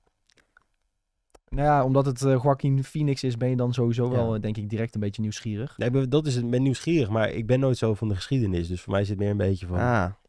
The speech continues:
Speaker 3: Oh ja, ik vind geschiedenis heel erg vet. Dus
Speaker 2: Ja.
Speaker 3: ik denk dat het bij mij wel gaat klikken. Alleen het is dan wel gemaakt door Ridley Scott. En, eh, ja, Ridley Scott was vroeger heel erg vet.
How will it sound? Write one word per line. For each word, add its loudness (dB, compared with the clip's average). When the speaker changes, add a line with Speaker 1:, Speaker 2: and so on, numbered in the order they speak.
Speaker 3:
Oh 6
ja, 8
ik 2
vind 0
geschiedenis -2
heel 2
erg -2
vet. -8
Dus -8
Speaker 2:
Ja. 2
Speaker 3:
ik -10
denk 2
dat 4
het -2
bij -2
mij 4
wel 2
gaat -6
klikken. 0
Alleen 6
het 10
is 6
dan 10
wel 12
gemaakt 6
door 6
Ridley 4
Scott. -2
En, -2
eh, -6
ja, 2
Ridley 2
Scott 0
was 2
vroeger 6
heel 6
erg -2
vet. -4